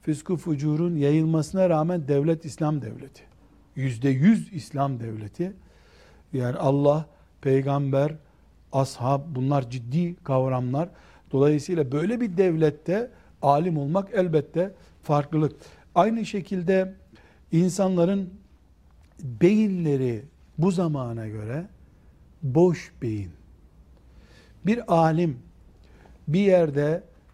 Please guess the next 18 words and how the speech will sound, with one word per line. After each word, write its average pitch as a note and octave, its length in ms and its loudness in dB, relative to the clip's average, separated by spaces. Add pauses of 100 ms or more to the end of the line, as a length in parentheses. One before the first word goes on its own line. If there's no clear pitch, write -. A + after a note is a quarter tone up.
(220)
bir F3+ 100 2
hadis D#3 360 -2
okuduğu D3 420 -4
zaman G#2+ 400 -6 (600)
veya F3 500 0
bir F3+ 160 0 (260)
fıkıh G3+ 320 0
meselesi F3 500 -2
anlattığı C#3+ 560 -2
zaman A#2 340 -6 (920)
akşam G3+ 540 0
izlediği F#3+ 540 -2
televizyon F#3 560 0
programlarından E3+ 1000 0
etkilenmiş E3+ 800 -4
birilerini D#3+ 420 0
anlatmıyor D#3+ 640 -4
bunu. F#2 280 -16